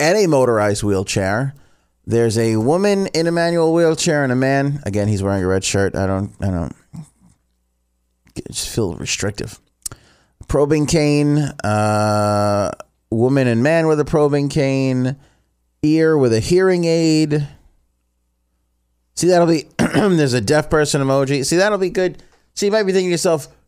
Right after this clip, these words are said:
"This is dumb. Who's ever gonna use this?" But, you know,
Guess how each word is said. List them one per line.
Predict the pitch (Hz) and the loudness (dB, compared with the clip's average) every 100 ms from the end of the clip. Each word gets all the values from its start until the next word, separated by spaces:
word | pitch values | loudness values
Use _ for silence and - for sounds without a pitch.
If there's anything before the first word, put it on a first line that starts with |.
| _ | _
"This | - 165 151 | -4 -4 -2
is | 156 143 | -2 -2
dumb. | 127 202 190 160 147 139 139 - | 0 0 2 0 0 -2 -6 -8
Who's | 139 160 156 | -2 0 2
ever | 156 147 143 | 0 0 0
gonna | 139 | 0
use | 135 160 185 151 | 2 4 4 2
this?" | 135 117 113 - | 2 2 0 -2
But, | - 185 165 - | -2 -2 -2 -4
you | |
know, | 226 175 156 156 | 0 0 0 -4